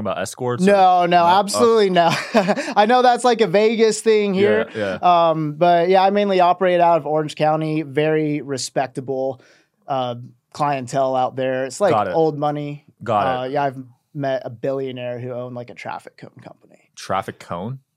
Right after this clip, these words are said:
Speaker 2: Yes, or, like, a
Speaker 1: <laughs>
Speaker 2: concrete company. Things that are very boring you never expect.
Speaker 1: Yeah.
Speaker 2: But the thing with all these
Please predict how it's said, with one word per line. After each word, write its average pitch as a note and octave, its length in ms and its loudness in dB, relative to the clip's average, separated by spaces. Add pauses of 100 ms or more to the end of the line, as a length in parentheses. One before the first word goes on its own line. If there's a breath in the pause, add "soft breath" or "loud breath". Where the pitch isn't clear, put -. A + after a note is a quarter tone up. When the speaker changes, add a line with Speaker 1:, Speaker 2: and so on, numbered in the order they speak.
(180)
Speaker 2:
Yes, B2+ 520 -6
or, C#3 140 -2
like, D3 180 0
a A4 100 2
Speaker 1:
<laughs> F3 140 0
Speaker 2:
concrete E3+ 380 0
company. E3+ 440 -2
Things C4+ 280 0
that A#3 160 2
are D#3+ 240 0 (100)
very G3+ 360 2
boring F3 500 -2
you D#3 160 -2
never C#3+ 380 -2
expect. C3 720 -2
Speaker 1:
Yeah. F#2+ 340 -6
Speaker 2:
But E3 320 2
the D#3 100 -6
thing A3+ 260 0
with D#3+ 360 0 (100)
all E3+ 240 2
these D3+ 560 -2